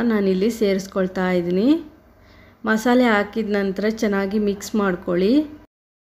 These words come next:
ಜಾರ್ಗೆ ಸ್ವಲ್ಪ ನೀರು ಸೇರಿಸಿ ಆ ನೀರನ್ನು ಸಹ ಸೇರಿಸ್ಕೊಳ್ಳಿ. ಹಾಗೆ ಕನ್ಸಿಸ್ಟೆನ್ಸಿ ನೋಡಿಕೊಂಡು ನೀರನ್ನ ಸೇರಿಸ್ಕೊಳ್ಳಿ. ನಾನು ಮೂರರಿಂದ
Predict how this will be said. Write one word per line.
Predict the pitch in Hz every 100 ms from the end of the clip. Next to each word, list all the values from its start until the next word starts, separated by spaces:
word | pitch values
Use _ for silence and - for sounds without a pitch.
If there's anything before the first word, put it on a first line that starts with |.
| _ _ _ _ _ _ _ _ - -
ಜಾರ್ಗೆ | 185 214 214 233 269
ಸ್ವಲ್ಪ | 247 208 208 226
ನೀರು | 220 226 226
ಸೇರಿಸಿ | 208 190 190 233
ಆ | 202 202
ನೀರನ್ನು | 208 202 202 196
ಸಹ | 196 190 233 233
ಸೇರಿಸ್ಕೊಳ್ಳಿ. | 196 190 - 180 175 196 294 294 - - -
ಹಾಗೆ | 220 226 247
ಕನ್ಸಿಸ್ಟೆನ್ಸಿ | 226 208 247 226 240 240 226 226
ನೋಡಿಕೊಂಡು | 208 196 208 202 220
ನೀರನ್ನ | 220 196 196 220
ಸೇರಿಸ್ಕೊಳ್ಳಿ. | 226 196 185 - 185 233
ನಾನು | 254 214 - _ _ _ _ _ - - - -
ಮೂರರಿಂದ | 226 247 269 254